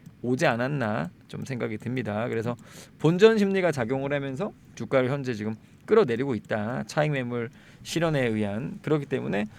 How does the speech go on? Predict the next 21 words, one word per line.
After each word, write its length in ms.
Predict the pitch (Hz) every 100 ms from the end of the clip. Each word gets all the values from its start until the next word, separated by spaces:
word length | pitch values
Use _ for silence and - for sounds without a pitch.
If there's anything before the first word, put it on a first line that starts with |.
| - -
지금의 440 | - 151 180 175
조금 320 | 156 165 165
단기적인 580 | 151 131 160 214 240 233
관점에서의 800 | 160 127 160 160 151 147 143 143
이런 240 | 123 131 131 - - - - - - - - -
조정 320 | - 147 180
구간은 600 | 160 113 143 123 127 147 - - -
조금 300 | - 202 214
더 140 | 196 135
있을 220 | 120 170
수는 200 | - 127
있지만 520 | 107 - 147 190 101 -
아까 200 | - 196
전에 220 | 190 175 139
이제 120 | 123
말했던, 600 | 113 120 131 107 113 208 - - - - -
음, 260 | 98 101 -
이런 320 | 113 120 117 - - - -
지원금, 560 | - 156 185 170 110 90 -
국내의 680 | 143 151 160 151 151 151 120
이런 460 | 123 127 123 123